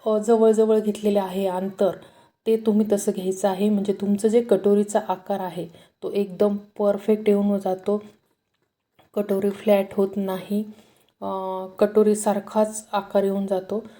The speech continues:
तर त्यासाठी तुम्हाला हे टक्स मात्र थोडेसे जवळजवळ घ्यावे लागतील. आणि, अ, जो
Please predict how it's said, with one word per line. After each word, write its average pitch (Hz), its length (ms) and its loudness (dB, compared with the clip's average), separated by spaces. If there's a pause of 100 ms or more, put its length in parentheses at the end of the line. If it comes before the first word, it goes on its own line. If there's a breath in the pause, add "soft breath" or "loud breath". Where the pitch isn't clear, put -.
(180 loud breath)
तर 196 80 -4
त्यासाठी 196 400 0
तुम्हाला 196 300 -4
हे 214 120 -2
टक्स 220 420 0
मात्र 196 340 -2 (400)
थोडेसे 190 400 0
जवळजवळ 185 580 2
घ्यावे 180 320 -6
लागतील. 180 320 -8 (480 loud breath)
आणि, 185 440 -8 (280 loud breath)
अ, 185 300 0 (120)
जो 214 280 4